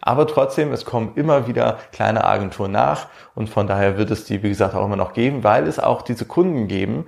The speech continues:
äh, gibt, die eben auch sagen, „Guck mal, ich hab jetzt, ähm, ich hab jetzt ein bisschen Geld, ich möchte einsteigen und ich brauche einfach einen, einen günstigen Start, um erstmal überhaupt zu gucken,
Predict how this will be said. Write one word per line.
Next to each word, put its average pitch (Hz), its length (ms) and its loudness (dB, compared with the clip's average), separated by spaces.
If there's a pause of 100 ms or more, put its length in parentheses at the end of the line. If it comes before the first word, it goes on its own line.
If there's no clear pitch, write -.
(180)
äh, 98 200 2
gibt, 113 400 -2
die 110 160 0
eben 110 140 -2
auch 131 220 2
sagen, 110 340 0
„Guck 151 100 -4
mal, 156 200 2 (260)
ich - 80 -8
hab 110 180 -2
jetzt, 104 360 0
ähm, 95 480 -2 (160)
ich - 160 -10
hab 110 100 2
jetzt 107 140 0
ein 104 40 -2
bisschen 98 220 -4
Geld, 165 300 4
ich - 120 -6
möchte 107 280 -2
einsteigen 120 640 0 (240)
und 110 100 0
ich 98 140 -2
brauche 120 600 2
einfach 110 380 -2
einen, 107 380 0
einen 98 240 -4
günstigen 127 500 2
Start, 117 380 2
um 120 120 0
erstmal 113 380 -2
überhaupt 113 320 0
zu 113 80 -6
gucken, 190 520 -4